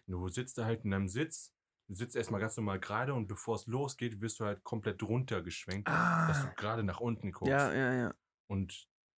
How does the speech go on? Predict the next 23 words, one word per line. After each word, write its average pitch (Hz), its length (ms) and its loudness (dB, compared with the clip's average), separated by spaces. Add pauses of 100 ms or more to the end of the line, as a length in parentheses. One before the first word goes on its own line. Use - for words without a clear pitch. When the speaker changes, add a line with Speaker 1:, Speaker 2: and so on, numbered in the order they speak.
(160)
Speaker 1:
du 110 400 0
hast 131 200 2
halt 127 120 -2
nur 127 100 4
dieses 123 300 2
Ding, 180 200 4
was 135 140 2
dich 101 140 -6
Speaker 2:
Dieser, - 180 -2
Speaker 1:
festhält. 143 340 4
Speaker 2:
dieses 139 200 -4
Bügel, 147 400 4
dieser 131 340 2
Speaker 1:
Genau, 185 120 6
Speaker 2:
Bügel. 143 160 6
Speaker 1:
dieser 113 180 2
Bügel, 147 240 0
der 101 120 0
sich, 92 220 -8
der 101 120 -4
dich 92 180 -6
festhält, 85 520 -6
ne? 87 120 -2